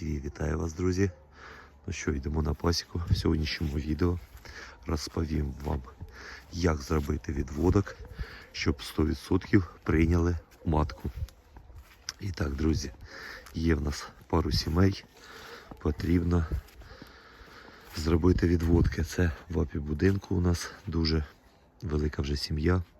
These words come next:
Е, маток ще ми не виводили. Е, я думаю, е,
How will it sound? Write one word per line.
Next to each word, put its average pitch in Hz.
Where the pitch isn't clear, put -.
Е, 78
маток 87
ще -
ми 76
не 78
виводили. 87
Е, 76
я 76
думаю, 76
е, 87